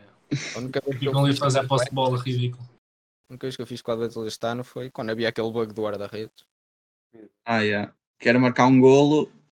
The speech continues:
Speaker 3: e, tipo,
Speaker 2: Pois.
Speaker 3: ficavas ali e ias tomar
Speaker 2: Exato.
Speaker 3: banho e acabava
Speaker 2: Yeah.
Speaker 3: o jogo.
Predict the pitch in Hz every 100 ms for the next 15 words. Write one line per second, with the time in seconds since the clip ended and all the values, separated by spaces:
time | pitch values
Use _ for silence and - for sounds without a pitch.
0 | _ 131 123 127 - 131 131 127 135 135
1 | 127 139 147 135 131 131 127 123 - -
2 | _ _ 143 127 120 110 104 120 - 113
3 | 120 120 123 127 127 123 120